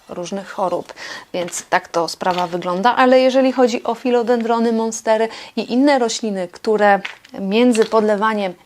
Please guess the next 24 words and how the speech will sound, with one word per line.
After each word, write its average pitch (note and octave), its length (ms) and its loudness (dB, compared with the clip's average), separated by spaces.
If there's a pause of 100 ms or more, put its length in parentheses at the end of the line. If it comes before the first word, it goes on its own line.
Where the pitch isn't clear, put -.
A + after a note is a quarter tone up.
nie G#3 100 -4
możemy A3 480 0
przesuszyć, G3 720 -4 (380)
to D#4 120 4
przesadzam A#3+ 600 2
w - 80 -14
podłoże, G#3+ 460 -2
które G#3+ 340 0
jest G3 360 -4 (180)
bardzo A#3 400 0
lekko E3+ 360 -6
wilgotne, E3+ 520 -8
jest G3+ 160 -10
takie B3+ 260 -2
nasączone. G3+ 760 -4
Przed B3 240 -2
przygotowaniem F#3+ 800 -2
mieszanki F3+ 640 -6 (520)
sprawdzam F#3 800 0 (260)
moją F#3+ 380 -2
bazę. F3+ 560 0 (100)
Tutaj - 220 -12
mam F3+ 220 -8
bazę F3+ 580 -2